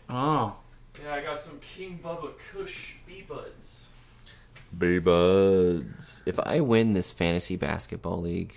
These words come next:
Speaker 3: I'm gonna buy some non-B-Buds.
Speaker 1: You're gonna buy the A-Buds?
Speaker 3: I think I'm getting, like, my grinder is just, like, it's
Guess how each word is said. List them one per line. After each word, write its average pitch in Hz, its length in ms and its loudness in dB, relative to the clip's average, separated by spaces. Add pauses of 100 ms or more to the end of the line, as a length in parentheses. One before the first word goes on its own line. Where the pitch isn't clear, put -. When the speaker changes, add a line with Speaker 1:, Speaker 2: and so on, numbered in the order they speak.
(360)
Speaker 3:
I'm 92 100 -12
gonna 92 220 -4
buy 76 240 -2
some - 280 -6
non-B-Buds. - 1000 -6 (560)
Speaker 1:
You're 127 160 -2
gonna 117 100 0
buy 120 200 4
the 113 160 0
A-Buds? 131 600 -2
Speaker 3:
I 117 60 -4
think 240 180 -4
I'm 214 120 0
getting, 117 340 2
like, 76 340 -2 (340)
my 113 140 0
grinder 85 540 0
is - 200 -6
just, - 220 -10
like, - 240 -8 (160)
it's - 160 -20